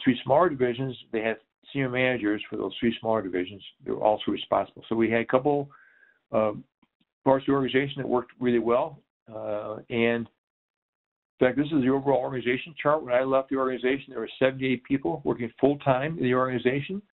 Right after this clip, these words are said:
Uh, I was their staff specialist that w-, was training people and leading the process in, in the organization. I worked for the global V P of engineering.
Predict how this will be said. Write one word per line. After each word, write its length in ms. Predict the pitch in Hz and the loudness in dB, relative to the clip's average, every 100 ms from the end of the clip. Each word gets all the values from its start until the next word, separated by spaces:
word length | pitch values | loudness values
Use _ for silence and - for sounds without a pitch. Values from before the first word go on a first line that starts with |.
| _ _ _ _ _ | _ _ _ _ _
Uh, 80 | 110 | -4
I 280 | 101 104 120 | 0 2 4
was 180 | 127 117 | 0 2
their 160 | 120 113 | 0 2
staff 220 | 127 120 - | 2 2 0
specialist 520 | - 131 - 165 175 - | -2 -2 2 0 0 -2
that 140 | 127 - _ | -4 -4 _
w-, 140 | 120 - - | -14 -10 -6
was 100 | 98 - | -6 0
training 340 | 127 139 143 | 0 2 0
people 380 | 139 143 156 156 | 0 0 0 -2
and 240 | 110 107 | -4 -2
leading 200 | 110 120 | 2 2
the 80 | 120 | 0
process 400 | - 117 117 - - | 2 2 2 -8 -8
in, 120 | 120 - | -10 -8
in 80 | 113 | -2
the 80 | |
organization. 560 | 113 117 107 120 135 151 | 2 2 2 0 0 0
I 80 | 110 | 2
worked 300 | 107 117 - | 2 -2 0
for 120 | 110 | 0
the 220 | 104 104 - _ _ _ _ - | 0 -2 -8 _ _ _ _ 2
global 340 | 117 131 131 | 2 2 0
V 160 | 120 131 | 0 0
P 180 | - | 2
of 60 | 127 | 0
engineering. 540 | 127 110 117 131 190 | -2 -6 -2 0 -2